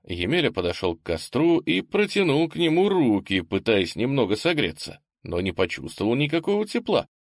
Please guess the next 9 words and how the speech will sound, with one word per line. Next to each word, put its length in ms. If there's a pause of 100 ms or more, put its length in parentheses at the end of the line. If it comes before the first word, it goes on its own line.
(480)
«Холодный?» — 880 (280)
удивился 600
он. 300 (500)
«А 220
ты 380
как 320
хотел, 720 (260)
мил 380
человек», — 960